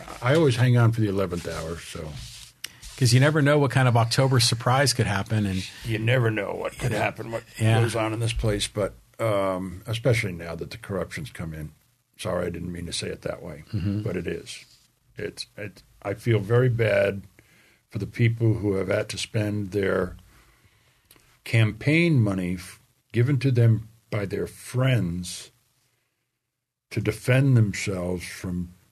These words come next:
Speaker 1: people who are attacking him who don't even live here.
Speaker 2: Yeah. Yeah. It's, it's, uh, it's, it's
Speaker 1: It's
Speaker 2: very unfortunate. It's, it's ugly. You would think that that sort of thing wouldn't happen in our little, little old Poway.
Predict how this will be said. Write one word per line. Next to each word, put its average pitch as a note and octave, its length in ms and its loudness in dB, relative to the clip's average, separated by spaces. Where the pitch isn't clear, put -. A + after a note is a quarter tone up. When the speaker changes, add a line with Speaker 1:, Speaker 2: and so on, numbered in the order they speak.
Speaker 1:
people B2 380 0
who A2+ 260 0
are E2+ 100 -4
attacking A2+ 600 -4
him A2+ 400 0
who F#2+ 120 -8
don't A2 280 -2
even G#2+ 420 -2
live G#2 500 -6
here. - 360 -14
Speaker 2:
Yeah. F3+ 300 2
Yeah. D#3 320 2
It's, - 220 2
it's, F3+ 220 4
uh, F3 220 0
it's, D#3+ 240 2
it's D#3+ 220 4
Speaker 1:
It's C3+ 100 4
Speaker 2:
very F3+ 200 6
unfortunate. D3 520 4
It's, A2+ 120 4
it's C3 240 0
ugly. F3+ 500 2
You C#3+ 120 4
would C3 100 4
think D3 340 2
that C#3 340 2
that C#3 220 2
sort D3+ 240 2
of B2+ 80 2
thing D3+ 280 2
wouldn't D3 200 2
happen D3 360 2
in D3 120 4
our C3 140 6
little, D3 380 4
little C#3+ 320 4
old C#3+ 180 2
Poway. D3 540 4